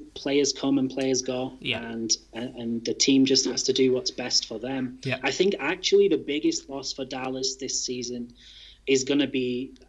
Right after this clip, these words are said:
Speaker 1: Orlando Scandrick,
Speaker 2: Yeah.
Speaker 1: because he really played well in the last couple of seasons at Dallas. He, he, he was playing well at co-, at cornerback, another position that we've never really had much talent in,
Speaker 2: No.
Speaker 1: in, in the past. We've,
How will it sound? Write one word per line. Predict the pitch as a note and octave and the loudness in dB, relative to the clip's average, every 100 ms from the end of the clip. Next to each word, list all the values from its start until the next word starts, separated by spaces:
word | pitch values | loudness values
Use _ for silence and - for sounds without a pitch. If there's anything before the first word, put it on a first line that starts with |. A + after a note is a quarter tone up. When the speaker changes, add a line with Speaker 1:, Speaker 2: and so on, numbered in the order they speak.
| - | -4
Speaker 1:
Orlando | C#3 C3+ C3+ B2 | 0 2 2 0
Scandrick, | A2+ - C3 C#3 A#2+ - - - | -2 -4 -4 -6 -8 -14 -20 -6
Speaker 2:
Yeah. | C3 C3 | -2 2
Speaker 1:
because | C3 | 2
he | D#3+ E3+ | 2 0
really | C3+ C3+ B2+ B2+ - | 0 0 0 -4 -10
played | - B2+ B2 B2 A#2+ | -6 -2 -2 -4 -6
well | A#2+ A2 A2 G#2+ | -8 -6 -8 -8
in | C#3+ | -4
the | B2+ | -2
last | B2+ C#3 - - | -2 -2 -4 -6
couple | C3+ - | -6 -2
of | C3 | 0
seasons | C3+ B2+ B2 B2 A#2 - - - _ _ B2+ | 0 2 0 0 0 0 -2 -14 _ _ -6
at | C3 C3 | -4 -2
Dallas. | B2 A#2+ A#2 - | -2 0 0 2
He, | C3 C3+ | 0 -2
he, | - C#3+ | -2 -2
he | D#3 D3+ | 2 6
was | D3 | 6
playing | - C3+ B2 A#2 | 4 -2 -2 0
well | A#2 A#2 | -2 -4
at | B2 | -6
co-, | - C3+ | -10 -10
at | B2 B2+ | -10 -6
cornerback, | - B2+ C3 B2 A#2+ - - | 0 2 2 -2 -6 -10 -4
another | C3+ C3+ C3+ | 0 0 0
position | C#3 B2+ B2+ - B2+ A#2+ | -2 -2 -4 -4 -4 -6
that | B2 | -8
we've | A#2+ A2+ | -8 -6
never | B2+ C3+ C#3 C#3+ | -4 -4 -2 -2
really | B2 B2+ A#2+ B2 A2+ - - _ - _ _ _ | -2 -4 -4 -6 -8 -14 -20 _ -20 _ _ _
had | - - - B2+ B2+ B2+ | -4 -4 -2 -4 -4 -2
much | C3 B2+ - | -2 0 -2
talent | A#2+ B2 B2 B2+ B2 B2 B2 | -2 -6 -6 -8 -4 -2 -2
in, | A#2+ A#2+ B2 C3 | -2 -4 -6 -6
Speaker 2:
No. | B2 | -8
Speaker 1:
in, | C3 | -6
in | B2+ A#2+ | -2 -2
the | |
past. | - C#3 C3+ C3 - | -2 -2 0 0 -2
We've, | B2 A#2 | -4 -6